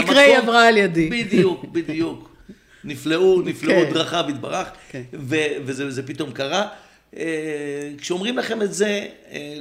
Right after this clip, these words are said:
Speaker 2: ליבנו, ליבנו עליכם, זה, זה, זה, זה, זה, זה לא נעים משתי בחינות, לא נעים כי זו דרך,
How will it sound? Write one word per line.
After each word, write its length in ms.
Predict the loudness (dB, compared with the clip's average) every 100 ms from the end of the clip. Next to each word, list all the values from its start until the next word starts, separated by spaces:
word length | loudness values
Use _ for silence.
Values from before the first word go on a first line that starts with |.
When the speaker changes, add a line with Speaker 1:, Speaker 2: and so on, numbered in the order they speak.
| -14 -14 -18 -14
Speaker 2:
ליבנו, 440 | -8 -6 -4 -4
ליבנו 360 | -4 -6 -6 -8
עליכם, 300 | -10 -10 -8
זה, 160 | -8
זה, 220 | -8 -10 -12 -16 _ _ _ _ _ _
זה, 120 | -10 -8 -8 -12
זה, 220 | -10 -8 -4
זה, 200 | -4 0
זה 120 | 0
לא 120 | 0
נעים 260 | 0 -2 -2
משתי 200 | -2 -2
בחינות, 380 | -2 -4 -6
לא 100 | -6
נעים 320 | -6 -4 -6 -8
כי 340 | -8 -8 -10 -18 _ _ _
זו 120 | -8
דרך, 340 | -2 -2 -2